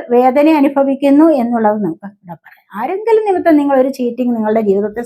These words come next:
സംഭവിച്ചിട്ടുണ്ടാവാം. അത് നിങ്ങൾക്ക് ഒരുപാട് ഒരുപാട് ദുഃഖങ്ങളാണ് സമ്മാനിച്ചത്. മുന്നോട്ട് എങ്ങനെ പോകും എന്ന് ഒരുപാട്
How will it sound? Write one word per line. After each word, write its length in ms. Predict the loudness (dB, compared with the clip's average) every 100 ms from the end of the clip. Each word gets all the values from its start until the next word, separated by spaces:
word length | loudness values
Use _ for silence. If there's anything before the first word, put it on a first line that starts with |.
| -8
സംഭവിച്ചിട്ടുണ്ടാവാം. 1000 | -6 -2 -2 -2 -8 -10 -14 -14 -14 -16 _ -20 -20 -20 -6 -2
അത് 120 | 0 0
നിങ്ങൾക്ക് 360 | -2 -2 -4 -4 -2
ഒരുപാട് 360 | 0 2 2 0
ഒരുപാട് 280 | 0 0 0 -2
ദുഃഖങ്ങളാണ് 640 | -2 0 2 2 2 0 -2
സമ്മാനിച്ചത്. 600 | -2 0 0 -2 -2 0 0
മുന്നോട്ട് 320 | 2 2 2 2
എങ്ങനെ 220 | 4 2 2
പോകും 260 | 2 2 0 2
എന്ന് 160 | 0 0 -2 -8 -10 -2
ഒരുപാട് 380 | 0 2 2